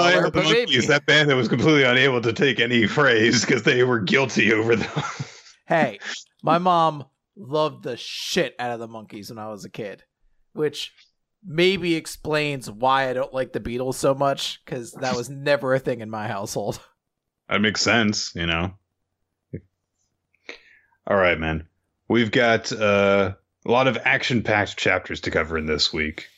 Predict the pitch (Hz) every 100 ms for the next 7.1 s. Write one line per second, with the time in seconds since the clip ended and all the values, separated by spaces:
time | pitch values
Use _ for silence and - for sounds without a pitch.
0 | _ - - 90 80 185 - - - -
1 | 85 82 82 80 80 80 85 85 80 85
2 | 80 - - 120 - 135 123 110 101 85
3 | - - 73 - _ _ _ - 80 78
4 | 80 78 80 - _ _ 98 87 - 92
5 | 82 87 80 80 - - 80 - - 90
6 | 80 76 76 73 - 82 - 156 - 147
7 | 107